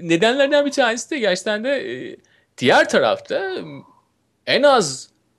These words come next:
L A ve Hollywood ve onun, e, çeşitli şekillerine, e, yaraşır bir şekilde başka bir lobiciler var. Teknoloji şirketlerinin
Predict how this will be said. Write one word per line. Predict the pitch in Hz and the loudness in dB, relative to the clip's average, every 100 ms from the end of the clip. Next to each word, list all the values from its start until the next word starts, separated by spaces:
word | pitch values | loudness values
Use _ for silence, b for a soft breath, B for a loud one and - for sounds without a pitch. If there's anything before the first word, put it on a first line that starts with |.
| _ _ _ _ _ | _ _ _ _ _
L | 127 139 | -2 4
A | 165 196 180 | 6 6 4
ve | 165 165 - 101 | 2 2 -2 -8
Hollywood | 143 156 175 165 143 | -2 2 4 2 0
ve | 151 | 0
onun, | 143 147 170 160 | 0 0 -2 -2
e, | 147 135 127 107 - - - | -2 -2 -4 -8 -12 -16 -12
çeşitli | - 139 - 190 | -8 -4 -4 -2
şekillerine, | 170 - 156 151 156 165 170 139 b b b b b _ | -2 -2 -2 -2 0 0 -2 -4 b b b b b _
e, | - - | -20 -10
yaraşır | - 127 143 254 175 | 2 2 4 0 -2
bir | |
şekilde | 143 127 175 262 | -2 -4 -2 0
başka | 147 - 302 | 2 2 2
bir | 262 | 4
lobiciler | 170 143 127 113 95 | 2 0 -4 -4 -6
var. | 92 - - - _ | -8 -14 -20 -20 _
Teknoloji | - - 135 190 | -14 -6 -4 -4
şirketlerinin | 175 160 139 147 151 143 214 285 | -6 -6 -8 -6 -2 -2 -2 -4